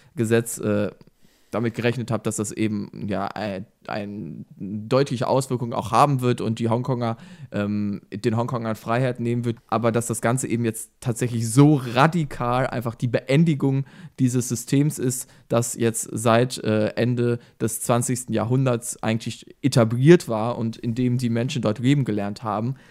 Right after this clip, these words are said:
das hätte ich fast auch nicht gedacht, eben weil ich gedacht hätte, zum Beispiel der Druck aus dem Westen wird so groß sein, eben, äh, aus Angst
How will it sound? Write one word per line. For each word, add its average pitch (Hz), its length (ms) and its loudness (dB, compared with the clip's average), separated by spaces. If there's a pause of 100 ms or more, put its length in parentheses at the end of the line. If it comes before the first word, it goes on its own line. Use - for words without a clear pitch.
(260)
das 127 280 2
hätte 123 220 2
ich 160 160 0
fast 117 240 0
auch 113 140 4
nicht 117 160 -2
gedacht, 120 300 0 (100)
eben 127 300 -2
weil 147 360 4
ich 113 300 -4 (380)
gedacht 107 380 -6
hätte, 110 380 -2
zum 120 200 2
Beispiel 117 460 10
der 117 140 2
Druck 123 240 -4
aus 110 200 -2
dem 110 160 -4
Westen 110 380 -4
wird 117 220 0
so 113 140 2
groß 117 400 0
sein, 107 500 0 (340)
eben, 104 680 -4
äh, - 60 -6
aus 101 340 -2
Angst - 500 -6